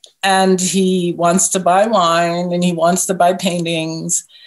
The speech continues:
and, you know, he takes out a mortgage, and, and the enslaved people are part of that mortgage.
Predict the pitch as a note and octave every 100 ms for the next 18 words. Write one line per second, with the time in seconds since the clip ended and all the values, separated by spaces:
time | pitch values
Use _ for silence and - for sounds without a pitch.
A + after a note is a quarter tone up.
0 | - _ - F3 F3 E3+ E3+ E3+ E3+ E3
1 | - - - F#3 F3 E3 F3 F3 F#3+ F3
2 | F3 E3+ E3+ F3+ E3 E3 F3 E3+ F3 F3
3 | E3 E3 D#3 - D#3+ E3 E3 D#3+ E3+ E3
4 | E3 E3 E3+ E3 E3 - F#3+ F3+ E3+ F3+
5 | F3+ F3 C#4+ A#3+ D3 D3 C#3+ C3+ D#3 C#3+
6 | -